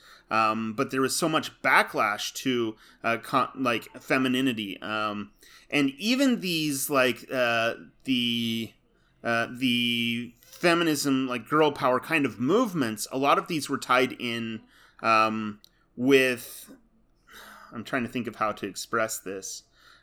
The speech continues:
Um, like in a, a rejection of femininity in a lot of ways. Um, and this view of things that women and girls like as being just inherently inferior,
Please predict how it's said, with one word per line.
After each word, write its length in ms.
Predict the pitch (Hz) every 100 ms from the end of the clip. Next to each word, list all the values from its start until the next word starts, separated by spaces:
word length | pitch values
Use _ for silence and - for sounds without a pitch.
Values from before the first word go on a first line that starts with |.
| -
Um, 500 | 117 113 110 113 107 _ _
like 180 | 143 139
in 120 | 151
a, 140 | 135 135
a 100 | 135
rejection 640 | 120 123 135 175 - 170 139
of 200 | 127 117
femininity 720 | 131 123 110 113 95 85 - -
in 100 | 113
a 60 |
lot 180 | 110 104
of 220 | 101 - -
ways. 600 | 113 107 92 76 - -
Um, 420 | 95 107 104 101 - _ _ - - _
and 440 | 123 127 123 117 -
this 540 | 127 143 135 - - - _
view 800 | 135 120 123 170 202 185 165 165
of 640 | - 127 120 117 117 - - _ _
things 540 | - 196 196 196 170
that 400 | - 151 139 139 - _ _ _ _ _ _
women 400 | 135 170 175 175
and 160 | 143 131
girls 360 | 151 147 135
like 260 | 135 135 135
as 160 | 117
being 240 | - 135 117
just 220 | 131 -
inherently 920 | 139 135 120 - 139 135 104 120 120
inferior, 760 | 117 110 - 113 123 143 165 165